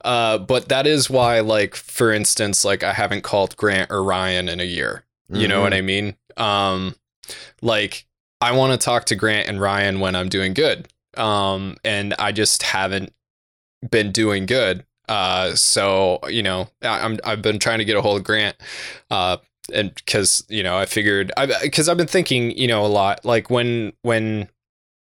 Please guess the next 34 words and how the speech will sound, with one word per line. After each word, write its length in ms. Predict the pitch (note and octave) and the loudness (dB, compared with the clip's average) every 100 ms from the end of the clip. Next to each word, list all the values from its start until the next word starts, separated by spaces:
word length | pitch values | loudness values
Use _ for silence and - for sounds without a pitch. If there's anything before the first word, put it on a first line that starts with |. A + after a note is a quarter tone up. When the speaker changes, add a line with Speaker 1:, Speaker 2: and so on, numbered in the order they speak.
| _ _ _ _ | _ _ _ _
Speaker 1:
my 400 | C3 A#2+ A2+ A2 | 0 2 2 0
psychologist 680 | G2 - A2+ C3 B2+ A#2 G#2+ | 0 0 2 2 4 2 0
was 160 | A2 G#2 | 0 2
like, 280 | G#2 G2 - | 2 0 -2
"You 140 | C3 | 0
know, 280 | C3+ C3+ A#2+ | 4 4 2
I 120 | A2+ | 0
think 260 | - C#3+ - | 0 -2 0
that, 320 | A#2+ A2 - - | 0 0 -4 -6
I 60 | A2 | -2
think 260 | C#3+ C#3+ | 0 0
you, 360 | B2+ A2+ G#2 - - | 0 0 -4 -6 -14
like, 260 | G2+ G2+ F#2 | -4 -4 0
legitimately 800 | G#2+ G2 G2+ G2 C2+ F#2 F2 - - | -2 0 0 -2 -2 -4 -4 -8 -10
have 220 | - G2 F#2 | -6 -6 -2
bipolar." 680 | F2+ F#2+ - F2+ F2+ F#2 - - - - - - | -2 0 0 0 0 -4 -8 -16 -16 -18 -8 -2
Uh, 360 | G2+ G2 F#2+ - | 0 2 0 0
I 100 | G#2+ | 2
was, 360 | G#2+ G2 - - | 2 2 0 0
I 80 | |
was 440 | G2+ G2 - - - _ _ _ _ _ | 0 2 2 0 -4 _ _ _ _ _
really 180 | G#3 A#3+ | 2 2
bummed 340 | E3 D#3 D3+ A#2+ | 4 4 4 2
out, 300 | F#2 D#2 - _ | 2 -2 -8 _
you 140 | A#2+ B2 | -2 2
know, 320 | B2+ B2+ B2+ | 4 4 4
like, 320 | A2 B2 A#2 | 4 4 4
Speaker 2:
Sure, 320 | G#2+ F2 A2 C3+ | 2 2 2 2
Speaker 1:
it, 180 | C3 C#3+ | 0 2
there's 200 | C#3+ A2+ | 4 6
Speaker 2:
yeah. 60 | |
Speaker 1:
a 20 | D#3+ | 4
lot 160 | F3+ | 4
of, 400 | F3 D3+ B2+ - | 4 2 -2 -10